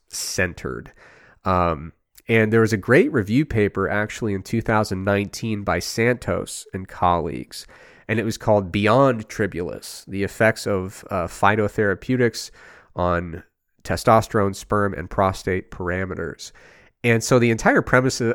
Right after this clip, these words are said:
of this paper <laughs> was just like, "Forget Tribulus. <laughs> Like, we're, we're done with Tribulus. Let's move past Tribulus." 'Cause,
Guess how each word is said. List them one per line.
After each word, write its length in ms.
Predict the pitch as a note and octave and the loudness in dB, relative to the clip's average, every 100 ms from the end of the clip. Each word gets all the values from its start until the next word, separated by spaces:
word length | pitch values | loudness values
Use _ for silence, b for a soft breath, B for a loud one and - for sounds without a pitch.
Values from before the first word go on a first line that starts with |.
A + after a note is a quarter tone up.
| A2 | -2
of 100 | G2 | -4
this 160 | G2+ | -4
paper 360 | - G#2+ G#2 C3 | -2 0 2 4
<laughs> 60 | C#3 | 4
was 140 | A#2+ | 4
just 180 | B2+ - | 0 2
like, 220 | A2+ A2+ C#3 | 2 0 0
"Forget 380 | D#3+ E3 F3+ - | 2 6 6 4
Tribulus. 640 | A#2 F2+ F2 G2+ - C3 - | 0 0 -4 -4 -2 -2 2
<laughs> 60 | |
Like, 180 | F3+ D3+ | 4 6
we're, 280 | D#3 G3 - B B | 4 2 0 B B
we're 120 | D#3+ D#3+ | 0 4
done 260 | C#3+ C#3+ | 6 6
with 160 | C3+ C3+ | 4 0
Tribulus. 480 | B2+ A#2 A#2 A#2 A#2+ | 0 0 0 0 -2
Let's 180 | A2 | -4
move 300 | A2+ A2+ A2+ | -4 -4 -6
past 380 | - G2+ F2+ - | -2 0 0 -2
Tribulus." 500 | - F#2 E2 E2+ - | -4 -4 -6 -10 -8
'Cause, 320 | - G2+ F2+ | -2 -2 -2